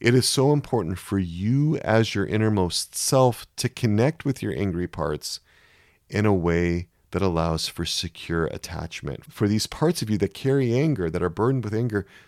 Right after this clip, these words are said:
to know that they can trust you, that they can be heard,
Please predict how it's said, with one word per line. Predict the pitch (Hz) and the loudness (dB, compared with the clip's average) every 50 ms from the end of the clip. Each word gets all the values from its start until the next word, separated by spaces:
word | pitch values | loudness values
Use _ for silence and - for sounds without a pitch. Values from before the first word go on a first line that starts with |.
| _ - | _ -8
to | - 123 | -4 -2
know | 110 104 104 110 120 127 | 0 2 4 4 4 4
that | 123 131 123 110 | 4 2 0 0
they | 113 101 | 0 -2
can | - - 98 | -2 -4 -10
trust | 87 - - 87 85 - - - - | -10 -8 -6 -6 -6 -6 -8 -10 -12
you, | - - - - - _ _ _ _ _ _ _ _ _ _ _ _ _ _ _ _ _ _ _ _ _ _ _ _ _ | -12 -14 -14 -16 -20 _ _ _ _ _ _ _ _ _ _ _ _ _ _ _ _ _ _ _ _ _ _ _ _ _
that | 92 92 | -4 -2
they | - 113 | -2 -2
can | 101 - 113 107 | -2 0 -2 -2
be | 101 92 | -2 -2
heard, | 82 - 107 101 95 90 80 73 69 | -4 -2 0 2 2 2 2 0 -4